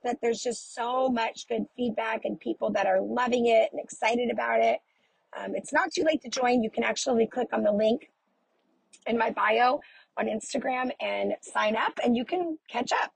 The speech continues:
It's, it's created to do at your own pace, at your own time, and so you are not behind. You can jump into that.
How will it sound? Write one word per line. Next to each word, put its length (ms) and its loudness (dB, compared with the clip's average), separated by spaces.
It's, 440 -4
it's 360 -4
created 720 2
to 480 0
do 100 2
at 80 2
your 160 4
own 180 2
pace, 360 -2
at 100 -14
your 120 4
own 140 0
time, 420 0
and 100 -4
so 100 -4
you 140 0
are 80 4
not 220 -2
behind. 400 -4
You 80 -4
can 140 -6
jump 240 -6
into 140 0
that. 200 -2